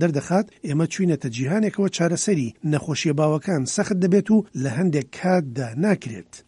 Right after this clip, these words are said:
بەرگری بۆ دەرمان لە پەرەسەندندایە بەهۆی خراپی بەکارهێنانی ئەنتیبایۆتیک و دەرمانەکانی دژ بە مایکرۆب یاخود زیادڕەوی لە بەکارهێنانی، کە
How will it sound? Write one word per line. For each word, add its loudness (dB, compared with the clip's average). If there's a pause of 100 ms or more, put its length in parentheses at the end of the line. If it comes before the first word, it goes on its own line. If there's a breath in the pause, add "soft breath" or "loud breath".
(160)
بەرگری 2
بۆ 4
دەرمان 4
لە 2
پەرەسەندندایە 2
بەهۆی 2
خراپی -2
بەکارهێنانی 0
ئەنتیبایۆتیک -2
و 0
دەرمانەکانی -2
دژ -2
بە 0
مایکرۆب 0 (180)
یاخود -2 (160)
زیادڕەوی 2
لە 0
بەکارهێنانی، 0 (120)
کە -2